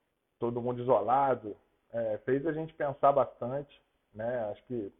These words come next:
o que não tá faltando é conteúdo bom na internet. É,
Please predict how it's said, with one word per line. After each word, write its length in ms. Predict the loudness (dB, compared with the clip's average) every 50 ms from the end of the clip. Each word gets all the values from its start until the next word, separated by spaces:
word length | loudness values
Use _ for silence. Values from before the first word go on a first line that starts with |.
| _ _ _ _ _ _ -18
o 80 | -16
que 100 | -12 -10
não 140 | -10 -6 -2
tá 100 | 0 0
faltando 400 | 2 4 4 2 4 2 -2 -4
é 40 | -2
conteúdo 460 | -2 -2 -2 0 0 0 0 0 -2
bom 300 | -4 -2 -2 0 0 -2
na 100 | -2 -6
internet. 600 | -6 -6 -8 -8 -6 -8 -8 -8 -8 -8 -10 _ _ _ _ _ _ _ _ _ _ _ _ _ _ _ _ _
É, 680 | -4 -2 0 0 2 2 2 0 0 0 -2 -4 -6